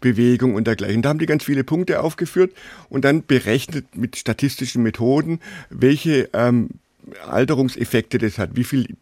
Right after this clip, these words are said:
ähm, gesunde Jahre wohlgemerkt, ähm, daraus zu erwarten sind und haben dann festgestellt, dass es bei Männern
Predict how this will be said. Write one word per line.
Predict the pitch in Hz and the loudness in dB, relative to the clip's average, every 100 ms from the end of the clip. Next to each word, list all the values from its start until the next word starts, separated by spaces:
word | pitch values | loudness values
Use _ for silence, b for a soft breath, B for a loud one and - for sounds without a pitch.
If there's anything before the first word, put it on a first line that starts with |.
| - | -8
ähm, | - 104 113 110 - | -2 2 2 0 -4
gesunde | - 120 - 180 180 | -6 -2 2 2 2
Jahre | 127 107 117 127 | 2 2 2 2
wohlgemerkt, | 127 135 127 127 127 - B B B | 0 2 2 2 0 -10 B B B
ähm, | - 120 120 113 - - _ - - | 0 4 4 2 -2 -12 _ -16 -2
daraus | 113 113 120 110 | 0 2 0 0
zu | - | -2
erwarten | 101 101 - - 170 | 0 0 -2 -2 -2
sind | 180 196 208 B B B B | 2 0 0 B B B B
und | 127 135 | -2 2
haben | 127 | 4
dann | 127 160 | 2 2
festgestellt, | 165 175 - 175 - 165 160 B B B | 0 -2 -2 -4 0 0 -2 B B B
dass | 127 127 | 0 2
es | 139 - | -2 -2
bei | - 117 | 2 4
Männern | 117 143 180 170 | 4 4 4 2